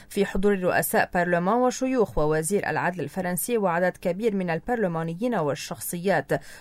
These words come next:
ويعتزم الرئيس الفرنسي استئناف الكفاح وإقناع رؤساء وحكومات الدول التي لا تزال تطبق فيها عقوبة الإعدام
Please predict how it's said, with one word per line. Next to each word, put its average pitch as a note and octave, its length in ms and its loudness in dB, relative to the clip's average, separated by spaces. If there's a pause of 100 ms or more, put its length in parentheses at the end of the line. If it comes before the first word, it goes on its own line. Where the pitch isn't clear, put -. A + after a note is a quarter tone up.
ويعتزم E3+ 600 0
الرئيس E3+ 360 -2
الفرنسي F3+ 480 -4
استئناف F#3 480 -4
الكفاح F3+ 600 -4
وإقناع G#3 460 -2
رؤساء G3+ 540 0
وحكومات F#3 540 -4
الدول A3 400 2 (340)
التي F#3+ 260 0
لا F3+ 100 0
تزال F3+ 500 0
تطبق F3+ 640 -4
فيها D#3+ 300 -2
عقوبة G3+ 480 0
الإعدام G#3 540 0